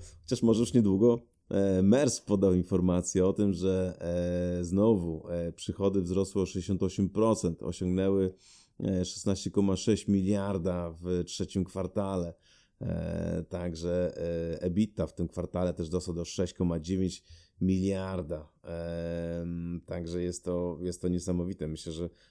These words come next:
tutaj, e, chyba informacja, którą ostatnio podał Maersk, mówiła o tym, że całkowite, e, całkowite spodziewane, e, e, ebitda, czy tej właściwie,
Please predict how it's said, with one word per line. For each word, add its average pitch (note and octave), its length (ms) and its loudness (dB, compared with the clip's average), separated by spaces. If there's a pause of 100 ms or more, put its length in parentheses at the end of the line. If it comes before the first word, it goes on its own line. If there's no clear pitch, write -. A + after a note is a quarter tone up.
tutaj, F2+ 360 2
e, F2 480 -2
chyba A2+ 240 -2
informacja, G2+ 480 2
którą F2+ 200 0
ostatnio F2+ 320 -2
podał F2 280 0
Maersk, G2+ 320 0
mówiła G2 300 2
o F#2 40 0
tym, G2+ 180 0
że F#2 180 2 (340)
całkowite, G2 960 2
e, F2+ 880 0
całkowite F#2 640 -2
spodziewane, F2+ 680 -2 (460)
e, G2 40 -6
e, F2 680 -4
ebitda, F2 480 -4
czy - 180 -12
tej E2+ 300 -4
właściwie, D#2+ 380 -8